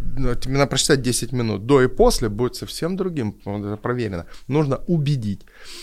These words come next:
И про образ, работы с образом, я его, я говорю, мы его на себя надеваем, как новый пиджак. И, блядь, надо с ним бороться.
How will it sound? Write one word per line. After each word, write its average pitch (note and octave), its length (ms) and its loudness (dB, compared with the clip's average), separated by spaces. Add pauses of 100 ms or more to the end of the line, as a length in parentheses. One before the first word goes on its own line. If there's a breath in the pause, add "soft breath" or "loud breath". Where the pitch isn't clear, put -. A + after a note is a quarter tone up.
(220 loud breath)
И A#2+ 120 -2
про B2 200 0
образ, F3 380 6
работы B2+ 320 0
с - 120 -8
образом, F#2+ 400 -4
я A#2+ 240 -4
его, C#3 200 -6
я A2+ 60 -6
говорю, A2 280 -6
мы A2 160 -4
его B2+ 160 -4
на G#2+ 120 -6
себя A2 240 -8
надеваем, G#2+ 580 -6 (280)
как - 280 -6
новый A2 240 -2
пиджак. F#2+ 420 -8 (140)
И, A#2+ 120 0
блядь, G#2+ 360 -4
надо A2 200 -2
с - 140 -6
ним G#2 140 -2
бороться. G#2+ 480 -4